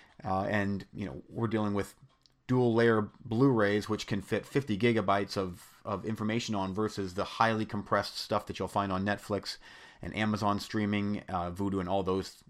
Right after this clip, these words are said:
all those different online sources of getting movies. Another thing that I like about the Blu-ray is, uh, d-, depending on the premium,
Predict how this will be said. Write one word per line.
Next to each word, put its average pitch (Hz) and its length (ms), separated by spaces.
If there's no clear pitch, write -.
all 95 160
those 95 200
different 92 520
online 90 680
sources 92 400
of 82 80
getting 90 240
movies. 90 400
Another 110 380
thing 117 180
that 95 80
I 95 80
like 98 200
about 92 480
the - 160
Blu-ray 107 560
is, 101 600
uh, 85 140
d-, - 80
depending 131 260
on 113 140
the 101 60
premium, 123 680